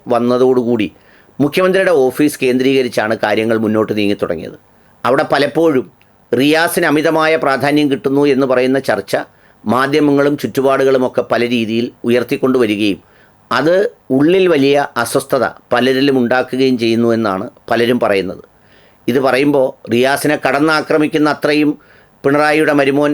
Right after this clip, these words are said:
എന്ന മേൽവിലാസത്തിനപ്പുറത്ത് അയാൾ എസ് എഫ് ഐയും ഡി വൈ എഫ് ഐയും മുതൽ തുടങ്ങിയതും അതിനു മുമ്പ് മത്സരിച്ചതും ഒക്കെയായ ഒരു പശ്ചാത്തലം അവിടെ ഉണ്ട് എന്നുള്ളത് മറന്നു പോകരുത്. ഏതായാലും അങ്ങനെ എല്ലാം കൂടി രൂപപ്പെട്ടു വന്നതോടുകൂടി, പൊളിറ്റിക്കൽ സെക്രട്ടറിയായി പി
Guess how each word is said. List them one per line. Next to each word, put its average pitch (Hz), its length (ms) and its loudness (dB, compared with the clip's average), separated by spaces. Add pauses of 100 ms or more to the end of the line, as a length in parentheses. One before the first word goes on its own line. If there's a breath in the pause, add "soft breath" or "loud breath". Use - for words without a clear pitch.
(120)
എന്ന 151 200 2
മേൽവിലാസത്തിനപ്പുറത്ത് 147 1040 0 (640 soft breath)
അയാൾ 135 220 2 (300)
എസ് 127 160 -2
എഫ് 143 160 -2
ഐയും 147 280 2
ഡി 139 140 2
വൈ 147 160 2
എഫ് 143 160 -4
ഐയും 147 200 2
മുതൽ 139 240 2
തുടങ്ങിയതും 135 560 0
അതിനു 131 220 0
മുമ്പ് 131 220 0
മത്സരിച്ചതും 135 580 -2 (140)
ഒക്കെയായ 147 360 0 (100)
ഒരു 135 140 0
പശ്ചാത്തലം 147 440 0
അവിടെ 147 240 2
ഉണ്ട് 147 160 0 (100)
എന്നുള്ളത് 147 340 2 (420 soft breath)
മറന്നു 143 340 0
പോകരുത്. 90 320 -2 (520 soft breath)
ഏതായാലും 185 500 2 (300)
അങ്ങനെ 185 320 2
എല്ലാം 180 300 2
കൂടി 196 220 2 (240)
രൂപപ്പെട്ടു 160 500 0
വന്നതോടുകൂടി, 135 640 0 (540 soft breath)
പൊളിറ്റിക്കൽ 180 460 0 (100)
സെക്രട്ടറിയായി 135 640 0 (280)
പി 160 120 2